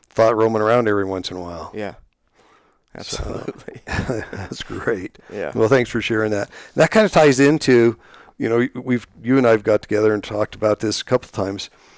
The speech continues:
Speaker 1: Um, a, a buddy of mine who I really like and respect is, um, he has this idea. He's a super evangelist,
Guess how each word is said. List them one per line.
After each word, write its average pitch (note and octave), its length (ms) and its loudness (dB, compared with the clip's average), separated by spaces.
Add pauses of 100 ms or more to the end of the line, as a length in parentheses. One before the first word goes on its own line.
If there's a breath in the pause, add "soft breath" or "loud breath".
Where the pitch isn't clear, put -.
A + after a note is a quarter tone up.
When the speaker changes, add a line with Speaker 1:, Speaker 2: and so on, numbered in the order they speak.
(300 soft breath)
Speaker 1:
Um, G#2 500 -2 (440 soft breath)
a, G#2+ 140 -8 (120)
a G#2+ 100 -4
buddy B2+ 300 2
of G#2 80 2
mine G#2 380 -2 (800)
who G#2 280 2
I G2 40 4
really G#2 380 0
like F#2+ 340 -4
and F#2 200 -8
respect G2 520 -4
is, F#2 320 -4
um, F2 340 -10 (320 soft breath)
he A#2 100 -6
has G#2 160 0
this G2 160 -6
idea. G2+ 440 -4
He's - 260 -14 (120)
a - 40 -20
super G2+ 400 -2
evangelist, F2 680 -14